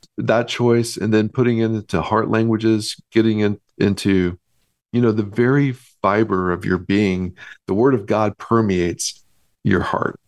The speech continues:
and gets in there. And Paul Ushman, who founded the Jesus Film Project several years ago, said that the word of God gets into your heart and does a work.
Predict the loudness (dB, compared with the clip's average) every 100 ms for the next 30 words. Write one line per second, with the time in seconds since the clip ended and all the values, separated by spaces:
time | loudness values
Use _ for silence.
0 | _ _ _ _ -4 0 0 -2 -4 0
1 | 0 0 0 0 0 -2 -4 -4 -2 -2
2 | -2 0 0 0 -2 -2 0 -2 -2 -2
3 | 0 0 0 0 -4 -8 -4 0 2 0
4 | -2 -2 -2 0 -2 0 -2 0 2 2
5 | 0 -2 -2 -2 0 0 -2 2 2 2
6 | 0 -2 -4 -8 -18 -4 -2 0 0 0
7 | 0 0 0 0 0 0 -2 -8 -20 _
8 | -2 0 2 0 0 2 0 -2